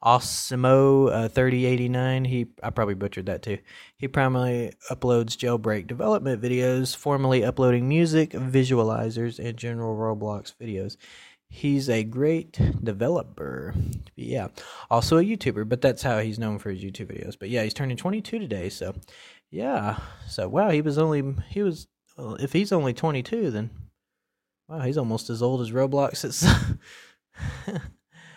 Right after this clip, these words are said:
Uh, let's see, the next, uh, YouTuber we got is A Kind Ale War. A Kind Ale War. I have no idea who this guy is.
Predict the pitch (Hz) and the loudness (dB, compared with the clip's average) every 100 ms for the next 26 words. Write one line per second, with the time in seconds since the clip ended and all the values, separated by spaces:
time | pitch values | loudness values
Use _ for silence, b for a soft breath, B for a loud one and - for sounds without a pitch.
0 | B B - 127 131 131 131 135 - 135 | B B -6 2 4 6 6 4 0 -2
1 | 120 127 147 131 - - - 131 123 117 | -2 0 -2 -4 -14 -18 -8 -2 0 0
2 | 110 117 135 143 170 190 202 151 120 113 | -2 -2 -4 -2 -2 -2 -2 0 2 2
3 | 104 104 - 117 113 107 - - 151 151 | 0 -4 -6 -6 -4 -6 -12 -10 -6 -4
4 | 151 156 156 160 - _ _ _ _ _ | -4 -4 -6 -8 -10 _ _ _ _ _
5 | _ _ _ _ _ - 131 135 135 127 | _ _ _ _ _ -6 0 4 4 4
6 | 131 - - 120 127 120 98 104 95 110 | 2 0 -2 2 4 4 0 -4 -4 -6
7 | - 135 131 127 - 117 113 107 107 104 | -4 -2 0 -2 -2 -4 -4 -4 -6 -6
8 | - - _ - _ _ _ b b b | -8 -12 _ -20 _ _ _ b b b
9 | b 107 139 131 110 107 104 98 - - | b -4 0 2 2 0 -2 -4 -8 -10
10 | 85 90 104 | -8 -8 -10